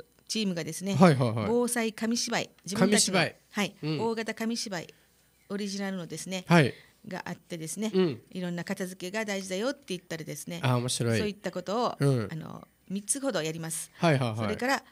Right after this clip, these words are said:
Speaker 1: バルーンアートもやります。
Speaker 2: バルーンアート。
Speaker 1: はい。それから、えー、まあ、この体験教室の最後の方でですね、
Speaker 2: はい。はいはいはい。
Speaker 1: えー、防災大声大会。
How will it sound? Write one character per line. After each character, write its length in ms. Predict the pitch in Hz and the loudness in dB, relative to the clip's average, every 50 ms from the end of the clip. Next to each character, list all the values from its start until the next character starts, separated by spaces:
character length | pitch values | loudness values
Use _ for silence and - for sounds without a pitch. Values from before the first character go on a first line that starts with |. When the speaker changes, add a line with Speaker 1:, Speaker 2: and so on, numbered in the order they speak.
| _ _ _ | _ _ _
Speaker 1:
バ 180 | - 180 208 214 | -6 -2 -2 0
ル 100 | 214 214 | 0 0
ー 80 | 208 - | 0 -2
ン 40 | |
ア 120 | - 208 208 | -2 -2 -2
ー 40 | 208 | -4
ト 100 | 208 196 | -4 -4
も 60 | 214 262 | -2 -2
や 80 | 247 202 | -2 -2
り 100 | 170 156 | -2 -4
ま 120 | 147 151 | -6 -6
す。 200 | - - - - | -6 -6 0 4
Speaker 2:
バ 80 | 151 165 | 6 6
ル 100 | 202 226 | 8 8
ー 100 | 226 220 | 8 6
ン 40 | 208 | 6
ア 40 | 190 | 4
ー 40 | 185 | 4
ト。 240 | - 127 104 - - _ | 2 -2 -4 -4 -8 _
Speaker 1:
は 100 | - 180 | -8 -6
い。 80 | - - - _ _ _ _ _ _ _ _ _ _ _ _ _ _ - | -6 -8 -12 _ _ _ _ _ _ _ _ _ _ _ _ _ _ -14
そ 100 | - 208 | -10 -8
れ 140 | 220 226 214 | -8 -6 -6
か 120 | 240 247 | -4 -2
ら、 180 | 277 285 247 - - - - - _ _ | -2 -2 -2 -4 -10 -18 -20 -20 _ _
え 380 | - 185 185 180 175 170 165 165 | -6 -4 -4 -2 -2 -4 -4 -4
ー、 20 | |
ま 140 | - - 196 165 | -4 -2 -2 -2
あ、 60 | - - _ _ _ - | -4 -6 _ _ _ -6
こ 100 | 254 240 | -4 -4
の 200 | 202 - - - _ - - _ | -4 -4 -6 -10 _ -20 -12 _
体 180 | - 226 233 226 | -4 -4 -4 -4
験 220 | - 233 220 220 208 | -4 -6 -6 -6 -6
教 200 | 226 226 226 233 | -6 -6 -6 -6
室 180 | 233 - 190 | -8 -10 -8
の 260 | 208 254 262 214 - - | -6 -4 -4 -4 -6 -6
最 240 | - 127 156 151 131 | 0 2 4 4 4
後 80 | 120 214 | 2 0
の 240 | 185 - - - - - _ _ - | -4 -4 -6 -10 -16 -20 _ _ -10
方 200 | 170 185 175 175 | -8 -6 -6 -4
で 100 | 165 151 | -6 -6
で 80 | 156 151 | -6 -6
す 120 | - 180 | -4 -2
ね、 120 | 190 180 | -2 2
Speaker 2:
は 120 | 165 185 170 | 4 4 4
い。 80 | 143 | 4
は 80 | 123 123 | 2 0
い 40 | 113 | -2
は 40 | 104 | -2
い 20 | 113 110 | -4 -4
は 0 | |
い。 40 | - 180 | -4 -6
Speaker 1:
え 360 | 170 165 160 160 151 - - | -6 -6 -6 -8 -8 -10 -12
ー、 60 | - - - | -16 -10 -6
防 260 | 196 226 240 247 240 | -2 -2 0 0 -2
災 300 | 240 247 233 233 226 - - | -2 -2 -2 -2 -2 -4 -4
大 240 | - 226 240 240 | -2 0 0 0
声 240 | 220 233 226 220 220 | 0 0 -2 -2 -4
大 240 | 214 - 220 226 196 | -4 -4 -4 -4 -4
会。 280 | - 175 156 - - | -4 -4 -4 -4 -6